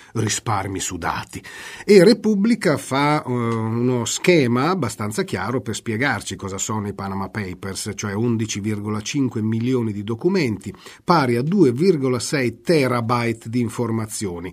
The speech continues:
Potete immaginare quanto ci sia voluto per, ai trecentottanta giornalisti che hanno formato questo consorzio globale per visionarli tutti. Appartengono al database di uno studio legale con base a Panama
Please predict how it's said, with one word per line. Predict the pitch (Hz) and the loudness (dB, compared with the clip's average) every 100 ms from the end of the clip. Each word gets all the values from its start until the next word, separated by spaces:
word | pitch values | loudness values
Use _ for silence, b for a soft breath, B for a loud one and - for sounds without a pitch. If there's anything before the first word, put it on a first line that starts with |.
| B B B - | B B B -8
Potete | 104 104 123 | -6 -2 -2
immaginare | 123 107 120 98 98 | 0 0 -2 -2 -8
quanto | - 104 95 101 | -8 -8 -6 -10
ci | 104 | -8
sia | - 110 | -6 -4
voluto | 131 110 90 92 123 - | -2 -4 -6 -6 -6 -4
per, | 107 92 | -10 -8
ai | 95 | -10
trecentottanta | 92 107 104 131 104 104 98 117 101 101 | -8 -8 -4 -4 -4 -8 -8 -6 -6 -8
giornalisti | 92 101 101 123 117 104 | -8 -8 -6 -6 -6 -10
che | |
hanno | 95 98 | -10 -8
formato | 107 107 120 110 | -6 -6 -6 -6
questo | 92 95 98 | -8 -8 -10
consorzio | - 107 98 135 104 - 117 | -6 -6 -4 -6 -6 -8 -8
globale | 170 127 98 104 - B B B B B B - | -6 -6 -8 -8 -12 B B B B B B 2
per | 160 127 123 123 | 4 4 2 0
visionarli | 120 127 120 113 107 104 - | 0 0 0 0 -2 -4 -6
tutti. | 92 - 98 - b b _ _ _ _ - | -12 -10 -10 -10 b b _ _ _ _ 0
Appartengono | 160 - 202 - 107 104 113 | 0 4 4 4 0 0 0
al | 113 | 0
database | 120 165 151 120 127 143 135 | 0 0 2 2 2 2 0
di | 123 | 0
uno | 120 | 0
studio | 110 208 175 | -2 -2 0
legale | 113 101 104 85 104 139 | 0 -2 -4 -6 -6 -6
con | 95 87 | -8 -6
base | 110 104 | -6 -6
a | 98 | -8
Panama | - 76 76 110 156 170 | -8 -10 -8 -4 -2 -2